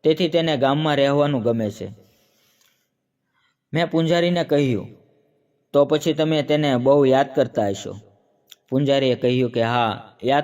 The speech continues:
તો આવે છે, પણ મારે શું કરવું?" મેં પૂંજારીને આશ્વાસન આપ્યું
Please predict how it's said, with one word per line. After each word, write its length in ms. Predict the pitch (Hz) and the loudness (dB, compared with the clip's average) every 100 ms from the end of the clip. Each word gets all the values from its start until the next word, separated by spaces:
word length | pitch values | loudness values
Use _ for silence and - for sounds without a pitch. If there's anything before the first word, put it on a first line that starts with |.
| 139 | 0
તો 60 | 156 | 2
આવે 300 | 131 127 120 | 2 2 0
છે, 240 | - - - _ _ _ - | -2 -12 -14 _ _ _ -4
પણ 100 | 170 | 0
મારે 300 | 175 165 175 | 0 2 0
શું 200 | 170 160 | 0 -2
કરવું?" 360 | 127 110 98 107 _ _ _ - | -2 -4 -6 -12 _ _ _ -4
મેં 160 | 139 135 | -2 0
પૂંજારીને 540 | 135 139 143 143 135 | -2 0 0 0 -2
આશ્વાસન 560 | 117 120 143 131 139 127 | -2 -2 -2 0 -2 -2
આપ્યું 580 | 123 131 113 101 104 | -2 -4 -6 -6 -16